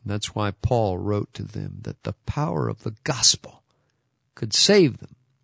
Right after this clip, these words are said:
that Jesus Christ died for them. What a message.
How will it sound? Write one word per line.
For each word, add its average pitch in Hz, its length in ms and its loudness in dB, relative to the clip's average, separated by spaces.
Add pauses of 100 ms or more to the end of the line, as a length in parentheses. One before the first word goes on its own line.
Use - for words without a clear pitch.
that - 200 -14
Jesus 202 500 0
Christ - 720 -6
died 143 400 -2
for 185 160 -4
them. 190 300 -8 (1500)
What 123 120 0
a 113 40 -2
message. - 680 -10